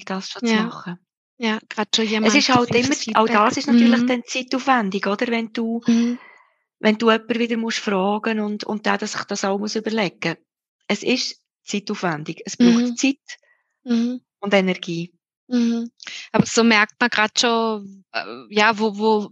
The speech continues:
Speaker 2: haben wir vielleicht was formuliert, wo doch nicht so klar ist, oder ich denke, die Sache, hast du recht, das deckt's dann grad auf. Mhm. Und die Leute tun ja dann das auch wieder in ihrem Netzwerk, wenn sie Teil von dem sind, sind sie ja auch wieder Multiplikatoren und fühlen sich zugehörig.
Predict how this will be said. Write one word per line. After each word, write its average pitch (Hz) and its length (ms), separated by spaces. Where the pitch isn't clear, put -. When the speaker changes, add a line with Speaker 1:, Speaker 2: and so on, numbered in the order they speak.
Speaker 2:
haben 226 180
wir 220 100
vielleicht 233 280
was 220 140
formuliert, 220 540
wo 214 120
doch 226 180
nicht 269 180
so 262 100
klar 233 440
ist, 247 260
oder 214 500
ich - 100
denke, 233 200
die 233 140
Sache, 233 340
hast 233 260
du 254 100
recht, 220 240
das - 140
deckt's - 320
dann 220 180
grad 202 220
auf. - 280
Mhm. 233 460
Und 240 200
die 226 100
Leute 294 200
tun 254 160
ja 240 100
dann 233 160
das 226 160
auch 202 160
wieder 226 140
in 220 80
ihrem 233 200
Netzwerk, 247 500
wenn 214 160
sie 233 140
Teil 190 400
von 277 180
dem 269 280
sind, 285 280
sind 254 200
sie 254 100
ja 233 280
auch 220 120
wieder 247 240
Multiplikatoren 240 1000
und 254 140
fühlen 240 260
sich - 240
zugehörig. 196 800